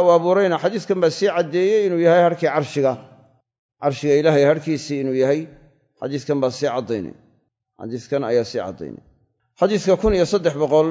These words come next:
iyo labiyo siddeetan, dabcadaha qaarkoodna waa kun iyo saddex boqol iyo saddex iyo sagaashan, wa can Jaabirin radiyallahu canhu anna nabiyya sallallahu alayhi wa sallam ishtaraa minhu baciiran. Ee, Bukhaari iyo Muslim waxay ka soo wariyeen Jaabir,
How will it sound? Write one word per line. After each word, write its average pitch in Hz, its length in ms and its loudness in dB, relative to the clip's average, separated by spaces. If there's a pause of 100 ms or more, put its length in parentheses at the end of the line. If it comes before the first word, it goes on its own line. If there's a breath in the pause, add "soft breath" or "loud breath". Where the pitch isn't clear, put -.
(120)
iyo 151 160 2
labiyo 165 280 0
siddeetan, 156 560 -2
dabcadaha 156 400 2
qaarkoodna 147 440 0
waa 139 120 0
kun 170 120 2
iyo 147 120 0
saddex 156 300 -6
boqol 139 260 -2
iyo 135 120 0
saddex 143 260 -8
iyo 139 100 -2
sagaashan, 139 500 -2
wa 123 100 -6
can 147 120 -4
Jaabirin 156 360 0
radiyallahu 147 460 2
canhu 151 220 0
anna 135 160 -2
nabiyya 147 280 0
sallallahu 143 440 -2
alayhi 143 200 2
wa 131 80 -12
sallam 139 200 -4
ishtaraa 147 380 -2
minhu 143 200 -2
baciiran. 120 480 -2 (720)
Ee, 151 440 4 (580)
Bukhaari 185 300 4
iyo 180 100 4
Muslim 175 260 -2
waxay 156 180 0
ka 190 80 0
soo 170 180 -2
wariyeen 143 280 2
Jaabir, 127 340 0